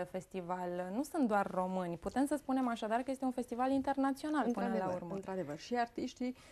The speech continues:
Speaker 2: și studenții, deci sunt câteva caracteristici. Oricum, pe scena Bucureștiului, cu o asemenea amploare,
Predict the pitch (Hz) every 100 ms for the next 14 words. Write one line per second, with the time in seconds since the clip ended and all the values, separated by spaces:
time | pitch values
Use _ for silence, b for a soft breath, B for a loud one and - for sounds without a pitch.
0 | B - - 262 262 220 185 196 247 254
1 | 214 208 - 247 233 233 220 214 214 220
2 | 214 196 202 196 185 - 208 220 220 190
3 | B B B 208 208 220 214 196 196 202
4 | 196 214 208 208 202 190 214 208 190 185
5 | 190 190 196 202 202